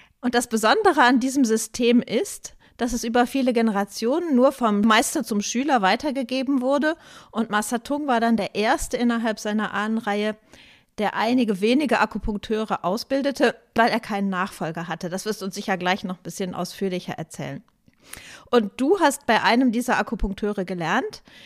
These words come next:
nämlich, äh, Esther Su in Kalifornien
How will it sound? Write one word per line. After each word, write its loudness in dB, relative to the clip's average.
nämlich, 0
äh, -4
Esther -2
Su 0
in 2
Kalifornien 0